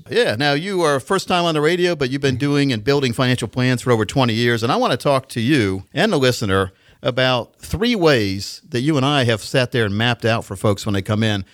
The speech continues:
Three ways to create financial independence. Now, how important is it, by the way, that people have that independence, knowing that regardless of what happens in the stock market, their retirement is gonna be secure and taken care of?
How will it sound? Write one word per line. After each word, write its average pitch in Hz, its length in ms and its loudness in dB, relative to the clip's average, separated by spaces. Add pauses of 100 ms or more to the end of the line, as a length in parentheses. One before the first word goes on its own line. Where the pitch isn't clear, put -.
(120)
Three 208 240 -2
ways 190 300 0
to 135 140 -4
create 127 600 -4
financial 127 800 -2 (100)
independence. 110 840 -2
Now, 120 200 0 (220)
how 233 240 0
important 139 400 -2
is 127 140 -2
it, 101 100 -6
by 110 140 0
the 95 80 -4
way, 95 300 0 (180)
that - 240 -2
people 160 260 -2
have 127 240 0
that 110 240 -2
independence, 151 680 0
knowing 139 260 0
that 117 200 -2 (120)
regardless 147 640 -2
of 160 60 -8
what 143 100 -2
happens 143 280 0
in 131 100 0
the 110 60 -4
stock 151 280 -2
market, 110 320 -2
their 143 160 4
retirement 120 680 -2
is 101 220 -4
gonna 117 240 0
be 104 80 2
secure 113 400 -2
and 92 80 -8
taken 104 180 -2
care 95 220 0
of? 78 180 -6